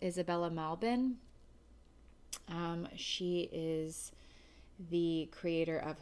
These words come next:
Whose Body Is It?, which is a podcast and a business. And she is very, very outspoken against gender and trans ideology. Um,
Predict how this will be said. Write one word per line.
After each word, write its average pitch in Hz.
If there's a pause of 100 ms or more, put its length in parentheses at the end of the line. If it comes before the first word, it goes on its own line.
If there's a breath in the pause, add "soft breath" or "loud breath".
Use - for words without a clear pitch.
Whose 165
Body 160
Is 196
It?, - (560 loud breath)
which -
is 160
a -
podcast 170
and 160
a 143
business. 175 (100)
And 175
she 196
is 220
very, 202
very 202
outspoken 180 (680 loud breath)
against 170 (100)
gender 165
and 156
trans 147
ideology. 127 (640 loud breath)
Um, 160